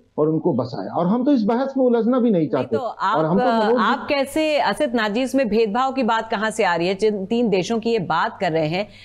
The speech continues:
Speaker 2: मुस्लिम बाहुल देश है, तो वहां से जाहिर सी बात है कि मुस्लिम को नागरिकता तो दी नहीं जाएगी, जो अल्पसंख्यक हैं, उन्हीं को नागरिकता देने की बात की जा रही है। तो आप इससे क्यों भेदभाव, इसमें क्यों आप बता रहे हैं?
Speaker 1: मैं बता रहा हूँ,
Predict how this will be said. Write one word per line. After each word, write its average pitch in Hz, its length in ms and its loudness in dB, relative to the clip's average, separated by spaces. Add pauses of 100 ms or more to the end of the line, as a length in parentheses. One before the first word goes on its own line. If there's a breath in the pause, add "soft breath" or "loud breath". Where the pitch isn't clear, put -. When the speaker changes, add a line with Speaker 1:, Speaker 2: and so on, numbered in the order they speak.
(120)
Speaker 2:
मुस्लिम 302 320 0
बाहुल 269 280 0
देश 247 300 0
है, 202 140 -2 (340 loud breath)
तो 269 60 2
वहां 247 220 0
से 277 140 0
जाहिर 220 260 0
सी 311 100 -2
बात 269 240 0
है 277 60 0
कि 254 100 0
मुस्लिम 233 340 0
को 277 80 -2
नागरिकता 240 460 -2
तो 254 120 -2
दी 262 140 0
नहीं 254 180 0
जाएगी, 214 280 0
जो 220 100 0
अल्पसंख्यक 240 560 -4
हैं, 247 100 -2
उन्हीं 233 220 0
को 277 80 0
नागरिकता 226 440 0
देने 202 220 0
की 196 100 -2
बात 175 240 0
की 190 80 -2
जा 175 140 2
रही 165 120 0
है। 170 60 -4
तो - 360 -6
आप 254 240 0
इससे 302 240 -2
क्यों 302 300 0
भेदभाव, 262 480 0
इसमें 247 320 0
क्यों 240 260 0 (380 soft breath)
आप 180 120 0
बता 151 300 0
रहे 127 140 0
हैं? 185 140 -6 (160)
Speaker 1:
मैं 160 140 2
बता 123 220 -2
रहा 101 120 -2
हूँ, 180 100 -2